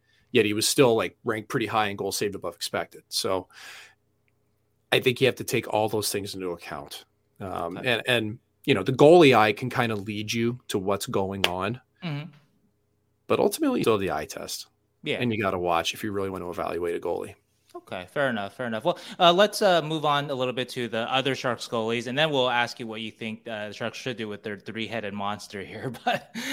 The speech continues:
Speaker 2: uh, first, uh, let's talk about James Reimer, and you talked about just how good a season, uh, that he's had. Uh, when we had you on, uh, earlier this season, uh, you, you weren't as bullish about, uh, about, uh, what he would do.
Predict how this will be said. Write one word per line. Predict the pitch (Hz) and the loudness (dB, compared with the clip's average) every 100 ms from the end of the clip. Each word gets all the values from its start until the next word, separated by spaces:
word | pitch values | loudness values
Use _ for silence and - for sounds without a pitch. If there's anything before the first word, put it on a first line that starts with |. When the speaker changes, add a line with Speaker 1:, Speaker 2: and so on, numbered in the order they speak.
| 247 | 2
Speaker 2:
uh, | 156 151 | 6 6
first, | 190 180 196 | 8 6 6
uh, | |
let's | 170 165 | 4 6
talk | 202 | 6
about | 196 180 | 6 4
James | 156 156 | 4 2
Reimer, | 120 147 147 | 4 4 4
and | 113 117 | -2 -2
you | 123 | -2
talked | 131 131 | 0 0
about | 127 113 | 0 -4
just | 120 113 | -4 -6
how | 123 120 | 0 0
good | 120 120 | -2 -6
a | |
season, | 113 135 117 120 120 113 123 | -6 -8 -8 -6 -6 -8 -6
uh, | 110 | -4
that | 107 110 | -2 -4
he's | 107 - | -4 -8
had. | 120 120 131 131 - - - | -2 2 2 -2 -12 -12 -2
Uh, | 143 | 2
when | 156 | 2
we | 180 196 | 2 4
had | 175 156 | 4 4
you | 139 131 | 2 2
on, | 123 123 120 | 2 2 0
uh, | |
earlier | 120 120 117 | -4 -4 -4
this | 113 | -6
season, | - 175 139 117 | -8 -10 -6 -4
uh, | 110 113 - _ - | -2 -4 -6 _ -8
you, | 185 | -6
you | 156 160 175 | -6 -4 -2
weren't | 175 170 | 0 0
as | 139 135 | 2 0
bullish | - 135 135 143 - | 0 -2 0 0 -2
about, | 120 110 110 | 0 2 2
uh, | 107 113 110 113 | -2 -6 -4 -6
about, | 110 113 107 110 | -4 -2 -2 -4
uh, | 107 107 104 104 _ _ | -8 -6 -8 -12 _ _
what | 127 127 | -8 -8
he | 120 | -8
would | 117 110 | -8 -8
do. | 117 139 107 | -6 -6 -6